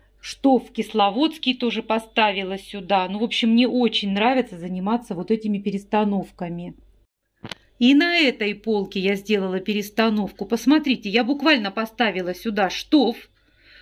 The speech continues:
Казалось бы, у меня нет теперь столпотворения на полке со штофами.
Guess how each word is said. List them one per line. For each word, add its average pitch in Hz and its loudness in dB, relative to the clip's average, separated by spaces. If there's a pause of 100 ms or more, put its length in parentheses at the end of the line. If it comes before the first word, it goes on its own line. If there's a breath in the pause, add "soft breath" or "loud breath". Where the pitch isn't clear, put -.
(140 soft breath)
Казалось 208 2
бы, 170 -8 (380 soft breath)
у 226 2
меня 269 6
нет 262 2
теперь 214 -4
столпотворения 214 0
на 208 -2
полке 214 -2
со 220 0
штофами. 226 0